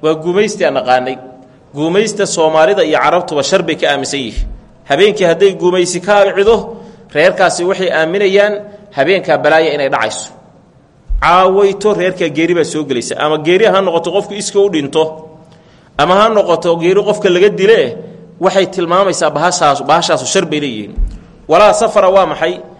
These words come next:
Bishii safar oo caadiga ah, laba macnaa ku jirta.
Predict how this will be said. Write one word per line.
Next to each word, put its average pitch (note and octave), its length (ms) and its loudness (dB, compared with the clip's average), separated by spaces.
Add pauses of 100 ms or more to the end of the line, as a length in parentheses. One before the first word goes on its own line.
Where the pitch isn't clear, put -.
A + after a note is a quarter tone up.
(340)
Bishii G#3 320 -4
safar F3 380 0
oo D3+ 80 0
caadiga C#3+ 340 0
ah, C3+ 40 0
laba E3 160 2
macnaa E3+ 240 0
ku E3 120 -6
jirta. B2 300 -10